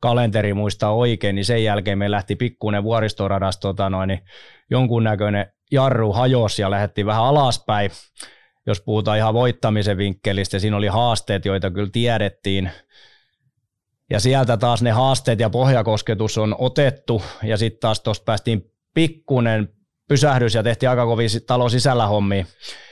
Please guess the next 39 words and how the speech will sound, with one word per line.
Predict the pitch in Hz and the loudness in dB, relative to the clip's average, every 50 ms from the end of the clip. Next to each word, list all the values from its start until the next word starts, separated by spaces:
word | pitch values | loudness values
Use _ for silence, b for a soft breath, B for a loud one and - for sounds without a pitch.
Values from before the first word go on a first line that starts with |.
| B B B _ | B B B _
Ja | 101 95 | -2 0
saatiin | 107 104 98 107 104 101 | 0 0 0 0 0 0
siitä | 117 117 - - | 0 -2 0 0
kiinni | 139 151 156 147 131 120 107 | 2 2 4 4 2 2 0
taas | - _ 123 117 113 - - | -2 _ 0 0 0 0 0
niistä | 120 117 104 - 120 113 | 0 -2 0 0 0 0
asioista. | 117 104 117 113 110 107 - - | 2 2 2 2 0 0 0 0
Ja | 110 | 0
sit | 113 135 127 | 0 0 0
se | - - 113 | 0 -2 0
näkyisi | 120 127 139 135 - 151 135 110 - | 0 0 0 2 2 2 2 2 0
tossa | - 104 95 - | -2 -2 0 2
yhden | 147 135 135 123 113 107 - | 2 2 4 4 2 2 2
peliin. | 131 135 143 143 139 131 120 | 2 2 2 4 2 2 2
Mun | 113 113 113 | 2 0 2
mielestä | 113 107 101 - | 0 0 0 -2
se | - | -4
oli | 101 104 104 | -2 0 2
hieno | 117 143 139 131 120 117 | 2 2 2 2 2 2
juttu | 113 110 107 - - 113 | 2 0 -2 -2 -2 -2
ja | 107 107 104 - _ - - | -2 -2 -2 -6 _ -8 -4
kiitos | 131 123 104 110 - - | -2 -2 0 -2 -2 0
valmentajille | 123 127 131 135 120 120 113 107 - 107 107 104 104 104 | 0 2 2 2 2 2 0 0 0 0 0 2 0 0
ja | 104 | 0
joukkueelle, | 107 117 127 127 117 - - 117 110 104 98 98 95 | 2 2 2 0 0 -2 -2 0 0 2 2 0 0
että | 92 - | -2 -2
sieltä | 107 104 107 113 | -2 -2 0 2
löytyi | 117 127 127 101 117 104 | 2 2 2 0 0 0
se | - 104 | 0 0
juttu, | 101 104 101 - - 107 | 0 -2 -4 -2 -2 -4
että | 98 - 113 | -2 0 -2
he | 107 | -2
teki | 104 113 104 110 107 | 0 -2 0 0 0
sit | 98 101 95 | 0 -2 -2
sen | - 101 95 | -2 -4 -4
kuitenkin | 92 104 113 104 107 95 101 95 | -2 -2 -2 -2 -2 -2 -2 -4
se | - 98 98 95 | -2 -4 -2 0
duuni | 120 139 139 123 113 107 101 | 0 2 2 2 2 0 0
siinä. | 98 101 101 101 98 101 92 | 0 0 0 0 0 -2 -4